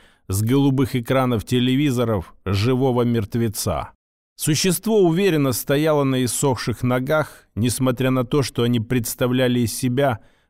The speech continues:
буквально обтянутые кожей кости. Таким же было и всё остальное тело, каждая кость которого проглядывала сквозь кожу,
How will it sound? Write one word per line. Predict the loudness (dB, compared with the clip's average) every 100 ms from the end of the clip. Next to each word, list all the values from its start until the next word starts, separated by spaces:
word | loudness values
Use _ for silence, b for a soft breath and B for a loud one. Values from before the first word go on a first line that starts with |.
| -6
буквально | -2 0 2 2 2 2 0 -2 -4
обтянутые | -4 -4 -2 0 2 0 0 -2
кожей | 0 0 2 0 -2
кости. | -2 -2 -2 -8 -16 -20 _ _ _ _ _ _ _
Таким | -6 0 2
же | 2 2
было | 4 4 2
и | 0
всё | 0 0
остальное | 0 0 0 2 0 -2
тело, | -2 -4 -4 -12 -20 _ _ _ _
каждая | 2 2 2 2 0
кость | 0 0 0
которого | 0 0 2 2 2 0
проглядывала | 0 0 2 2 2 2 2
сквозь | 0 -2 -2 -2
кожу, | -4 0 2 2 -2